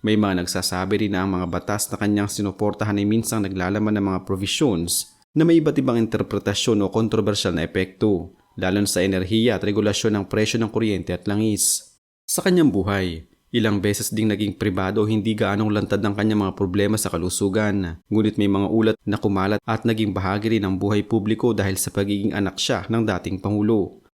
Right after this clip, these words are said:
Noong Pebrero twenty twenty-three, sumailalim siya sa angioplasty upang maisayos ang isang coronary artery. Matapos ang operasyon ay inobserbahan siya ng bente cuatro oras bilang bahagi ng recovery protocol.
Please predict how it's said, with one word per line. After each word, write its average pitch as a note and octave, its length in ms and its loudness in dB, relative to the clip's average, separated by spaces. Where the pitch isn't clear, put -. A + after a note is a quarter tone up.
Noong D#3+ 160 4
Pebrero A#2+ 560 2
twenty G#2+ 320 0
twenty-three, F2 640 -2
sumailalim G2 640 2
siya G#2 80 2
sa - 240 -4
angioplasty G#2 1120 0
upang D#3 240 2
maisayos C3+ 560 2
ang A#2+ 80 2
isang A2+ 240 2
coronary G2+ 480 2
artery. G#2 640 0
Matapos G#2+ 480 -2
ang G#2 80 2
operasyon G2+ 480 2
ay G#2 80 4
inobserbahan G2+ 480 0
siya G#2 160 0
ng G2+ 160 2
bente G#2+ 320 0
cuatro G2 400 0
oras G#2+ 320 2
bilang G#2 320 0
bahagi F#2+ 320 -2
ng A2 160 0
recovery G#2 560 0
protocol. G2+ 720 0